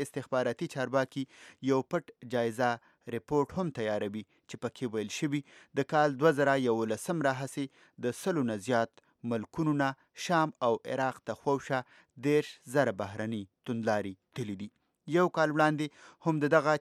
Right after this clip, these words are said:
چارواکو د اندازې تر مخه د اتیا ملکونو نه پنځلس زره توندلاري د دولت اسلامي سره شامل شوي وو. دا جایزه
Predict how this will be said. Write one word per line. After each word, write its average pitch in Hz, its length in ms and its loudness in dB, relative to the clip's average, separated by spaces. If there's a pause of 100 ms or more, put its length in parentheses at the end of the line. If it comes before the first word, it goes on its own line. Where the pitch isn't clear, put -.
چارواکو 123 500 2
د - 140 -4
اندازې 110 360 -2 (120)
تر 110 160 -2
مخه 127 200 -2 (440)
د - 160 2
اتیا 180 320 4
ملکونو 151 460 0
نه 139 60 2 (340)
پنځلس 127 580 0
زره 104 180 0 (380)
توندلاري 110 460 -2
د - 0 - (120)
دولت 104 320 -4 (120)
اسلامي 127 420 0
سره 104 260 -8
شامل 104 320 -6
شوي 117 160 -6
وو. 110 100 -6 (500)
دا 135 80 4 (100)
جایزه 110 260 -2